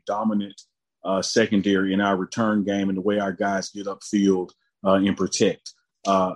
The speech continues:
but we also gotta acknowledge some addition to the kicking game, uh, our punting and kickoff and even field goals. We're going to be able to manage field position better because now,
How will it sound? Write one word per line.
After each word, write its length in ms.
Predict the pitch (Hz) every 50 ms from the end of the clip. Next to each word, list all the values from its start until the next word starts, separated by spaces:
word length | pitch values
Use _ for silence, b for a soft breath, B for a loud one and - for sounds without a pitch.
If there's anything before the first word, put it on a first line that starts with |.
| - -
but 280 | 107 101 117 113 107 -
we 140 | 117 117 123
also 280 | 127 147 160 - 151 120
gotta 200 | 113 110 107 107
acknowledge 400 | 101 98 107 107 107 104 101 98
some 340 | - - - 107 107 104 92
addition 460 | 95 95 - 113 107 - - 104 98 95
to 120 | - 101
the 80 | 92 -
kicking 360 | - - 120 104 107 101 92
game, 120 | 87 78 69 - - _ _ _ _ _ _ _ _
uh, 220 | 92 92 92 92 -
our 160 | 92 92 92
punting 400 | 90 - - 123 117 113 110 101
and 100 | 95 95
kickoff 440 | - - 113 107 - 104 98 95 92
and 100 | 101 98
even 240 | 101 98 90 92 90
field 320 | - - 117 113 104 92
goals. 400 | 85 90 85 80 - - - - _ _ _ _ _ _ _
We're 260 | 101 95 110 135 151
going 280 | 147 143 139 127 127 123
to 80 | 120 113
be 140 | 98 110 107
able 140 | 104 98 95
to 80 | 95
manage 460 | 95 98 101 107 104 104 101 92 -
field 260 | - - 117 120 120 -
position 400 | 107 87 98 101 - - 101 90
better 240 | 90 95 95 98
because 280 | 92 98 90 98 90 90
now, 600 | 98 104 113 120 123 117 117 113 110 107 107 -